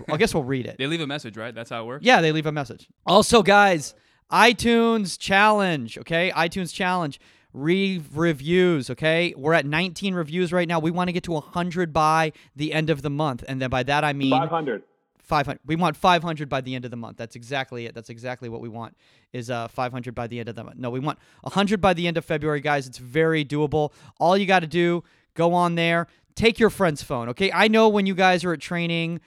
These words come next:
Speaker 1: with your oth-, with your friends and the field players are going to get water or whatever and you're hanging around, you say, "Hey, man, do you mind if I grab your phone real quick? Because I'm just sitting here waiting for you guys to start shooting on us." Uh, and then just slip in there, right?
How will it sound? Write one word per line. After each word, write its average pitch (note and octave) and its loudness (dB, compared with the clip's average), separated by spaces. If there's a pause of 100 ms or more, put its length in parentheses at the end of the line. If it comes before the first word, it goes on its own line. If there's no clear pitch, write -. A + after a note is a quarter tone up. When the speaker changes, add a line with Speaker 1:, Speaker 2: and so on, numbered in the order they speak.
(220)
Speaker 1:
with D3 -6
your D3+ 2
oth-, D3+ -2
with D3+ -6
your D#3+ -4
friends D3+ -2 (220)
and D3 -2
the C#3+ -4
field E3 0
players D3+ 0
are C3+ -6
going D3 -2
to C#3 -6
get C#3 0
water C#3+ 0
or C#3 0
whatever C3+ -2
and B2+ -2
you're C3 -6
hanging D3 -4
around, C3+ -4 (340)
you C#3 -10
say, D3+ -2
"Hey, E3 0
man, C#3+ -2
do C3+ -8
you C3+ -8
mind D3+ -2
if - -10
I D3+ 0
grab C#3+ -2
your C3+ -6
phone D#3 -4
real D3 -2
quick? D3+ -4
Because B2 -10
I'm C3 -6
just C3 -12
sitting C3+ -6
here B2+ -6
waiting C3 -2
for C3 -12
you A#2+ -8
guys B2 -4
to A#2+ -12
start A#2 -8
shooting C3+ -6
on C3 -4
us." C3 -6 (380)
Uh, B2 0
and C3 -6
then C3 -4
just - -8
slip F3 -4
in D3+ 0
there, A#2 -2
right? B2+ -2